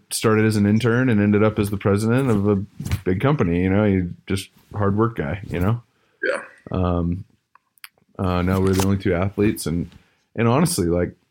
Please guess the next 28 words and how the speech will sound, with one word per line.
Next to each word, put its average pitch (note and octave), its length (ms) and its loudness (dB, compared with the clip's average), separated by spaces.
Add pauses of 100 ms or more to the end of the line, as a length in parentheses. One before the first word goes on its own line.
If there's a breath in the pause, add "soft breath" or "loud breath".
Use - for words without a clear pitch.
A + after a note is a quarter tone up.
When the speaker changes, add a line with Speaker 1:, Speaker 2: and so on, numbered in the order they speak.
Speaker 1:
I G#2+ 60 -2
mean, G2+ 140 2
Carson A#2 480 0
was F#2+ 220 2
an F2+ 300 0 (200)
incredible F#2+ 880 0
athlete F#2+ 340 -2
his E2+ 120 -6
entire F2+ 300 -2
life. F2 320 -2
I, F#2+ 40 0
w-, A2 200 2
I G#2+ 100 0
wasn't. F2 580 -2 (240)
Um, D#2+ 500 -4
Speaker 2:
Yeah. - 140 -2 (260)
Speaker 1:
Carson A#2 320 2
won G2+ 180 2
a F2 60 -2
state G#2+ 360 0
championship G2+ 640 0 (180)
in F#2+ 100 -2
basketball, F#2+ 680 -2 (140)
Division G#2+ 400 2
One G#2 180 2
in E2+ 120 0
California. F2 520 -2
Like, E2+ 220 -2